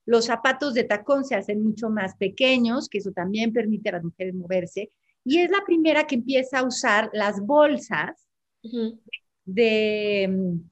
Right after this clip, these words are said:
Speaker 1: ¿cómo se llama esto? Pues de, eh,
Speaker 2: Ay,
Speaker 1: cordón.
Speaker 2: del, del strap larguito.
Speaker 1: Exacto, más largo, exactamente. Porque entonces, ¿qué pasa con eso? Te la cuelgas.
Speaker 2: Sí,
Speaker 1: Y puedes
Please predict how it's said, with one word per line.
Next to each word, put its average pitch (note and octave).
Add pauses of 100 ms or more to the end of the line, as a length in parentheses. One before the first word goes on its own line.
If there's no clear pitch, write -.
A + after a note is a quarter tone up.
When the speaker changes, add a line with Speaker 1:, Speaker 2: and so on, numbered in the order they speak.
Speaker 1:
¿cómo B3+
se B3+
llama B3+
esto? G#3+
Pues G3
de, G3+ (360)
eh, A#2+
Speaker 2:
Ay, C4+
Speaker 1:
cordón. -
Speaker 2:
del, C4+ (320)
del B3
strap C4+
larguito. C4
Speaker 1:
Exacto, -
más F4 (260)
largo, A3+
exactamente. E4+
Porque C#4+
entonces, F#4
¿qué G4
pasa F#4+
con F4
eso? C#4+ (100)
Te G3+
la F3+
cuelgas. E3+ (300)
Speaker 2:
Sí, E4
Speaker 1:
Y -
puedes F4